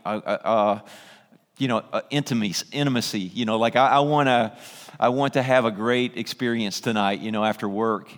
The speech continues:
And he says that he always turns those kind of requests into something powerfully true and right. And so, uh, you know, he's like,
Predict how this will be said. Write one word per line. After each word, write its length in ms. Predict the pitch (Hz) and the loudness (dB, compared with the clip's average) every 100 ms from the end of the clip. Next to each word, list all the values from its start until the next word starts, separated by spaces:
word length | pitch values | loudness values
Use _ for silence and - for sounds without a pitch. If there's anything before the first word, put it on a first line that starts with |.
| - | -8
And 240 | 104 104 | -6 -6
he 220 | - 117 | -8 -10
says 300 | 131 160 135 | -4 -2 0
that 100 | 123 | -2
he 140 | 135 170 | 0 0
always 320 | 220 240 196 | 2 0 -2
turns 400 | - 175 175 139 | -2 -2 -2 0
those 280 | 143 135 - | 0 0 -2
kind 260 | - 139 | -2 0
of 180 | 120 98 - - - - - | 0 -4 -14 -20 -20 -18 -6
requests 720 | 131 - - 156 156 143 - | -6 -6 -2 2 2 0 -4
into 760 | 147 151 156 - 131 131 117 - - - - _ _ _ _ | -2 0 0 2 4 4 2 -4 -20 -20 -20 _ _ _ _
something 440 | - 156 160 143 123 | -2 0 0 0 0
powerfully 760 | 135 135 139 131 120 117 110 - - _ _ _ _ _ | 4 4 4 2 0 0 -2 -6 -20 _ _ _ _ _
true 400 | - - 151 135 | -8 0 2 2
and 160 | 110 104 | 2 2
right. 520 | 107 98 - - - _ _ _ _ _ _ | 2 0 -4 -16 -16 _ _ _ _ _ _
And 120 | - 127 | -6 -2
so, 420 | 151 135 127 123 | 2 2 2 2
uh, 440 | 123 120 113 101 - - - | 2 4 4 2 -4 -20 -8
you 100 | 131 | -2
know, 120 | 127 | 0
he's 180 | 123 117 | 0 0
like, 160 | 131 | 0